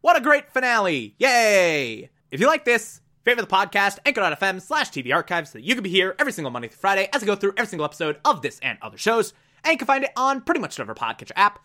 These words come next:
you prefer. Feel free to call in as well. It's the simplest, just to push of a button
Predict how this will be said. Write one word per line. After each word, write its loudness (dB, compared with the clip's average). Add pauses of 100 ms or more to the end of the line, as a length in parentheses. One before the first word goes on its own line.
(100)
you -6
prefer. 0 (520)
Feel 0
free 0
to -2
call 2
in -4 (240)
as 0
well. 2
It's -6
the -20
simplest, -6
just -8
to -20
push -12
of -10
a -14
button -4